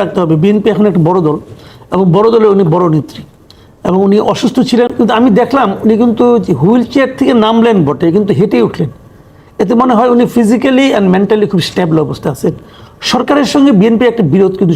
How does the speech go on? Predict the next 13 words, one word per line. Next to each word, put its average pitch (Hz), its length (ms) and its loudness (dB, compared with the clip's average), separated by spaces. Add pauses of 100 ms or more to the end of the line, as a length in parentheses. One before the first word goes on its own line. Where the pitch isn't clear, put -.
চলমান, 143 280 -4 (260)
সেই 202 180 -2
বিরোধটা 202 300 -2
হলো 240 160 0 (400)
নির্বাচনটা 196 460 0 (100)
কবে 208 240 2
হবে 156 200 0
এটা 147 180 -4
নিয়ে। 139 140 -6 (420)
বিএনপি 214 360 2
চায় 208 180 0
ডিসেম্বরের 175 420 0
আগে 156 120 -2